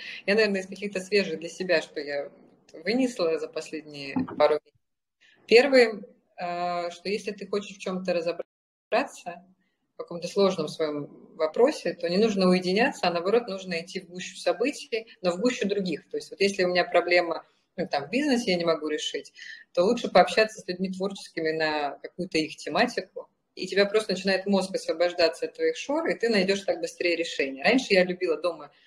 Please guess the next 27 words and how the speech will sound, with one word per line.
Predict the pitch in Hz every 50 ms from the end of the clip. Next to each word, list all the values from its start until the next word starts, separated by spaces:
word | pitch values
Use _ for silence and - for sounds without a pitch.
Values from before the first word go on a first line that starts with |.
| _ _ _ _ _
лечь | 160 190 240 285 277 - - - - - - _ _
под | - 151 156
одеяло, | 160 - 147 151 196 226 254 240 202 185
подумать, | - 156 151 - 214 240 233 208 185 -
там, | - 156 151 151
что-то | - - 185 185 - 165
мариновать | 160 156 160 156 151 156 185 220 240 240
в | -
себе. | - - 160 165 170
Это | - - 185
вообще | 190 185 - - 160 139 - _ _ _ _ _ _
тупик-, | - 180 - - 190 190 - _ _ _ - - - -
для | 202 208
меня | 247 285 302 -
тупиковый | - 202 - 220 - - 196 170 147 147
способ, | - - _ 151 147 143 - - 151 - _ 151
э, | 147 143 139 143
решения | 143 156 - - 190 185 180 165 156
какой-то | - - 160 160 - 156
задачи. | 151 156 156 147 131 131 - - - - _ _ _ - - - - - - - -
Второе, | - - 190 202 247 294 285
я | 233 202
даже | 190 196 190
сегодня | - - 190 180 175 165
об | 156 147
этом | 156 151 - 156 143
как | 143